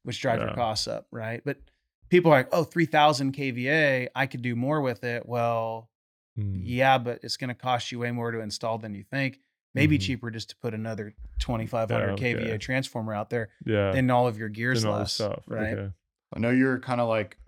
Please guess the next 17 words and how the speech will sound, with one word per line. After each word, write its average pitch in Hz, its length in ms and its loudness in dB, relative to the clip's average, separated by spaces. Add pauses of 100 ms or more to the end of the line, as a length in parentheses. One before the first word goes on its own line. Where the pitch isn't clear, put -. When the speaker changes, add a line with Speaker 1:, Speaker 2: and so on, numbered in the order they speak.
(360)
Speaker 3:
"What 101 140 -6
is 101 260 -6
eighty 92 200 -10
K 85 420 -14
A 80 100 -12
I 80 60 -14
C," 85 260 -14
right? 131 100 4
Speaker 2:
Yeah. 104 260 2
Speaker 3:
You 90 80 -12
know, 90 160 -10
like, 87 160 -12
what 101 80 -10
we're 95 100 -10
talking 87 260 -12
about. 85 180 -14
So 98 320 -8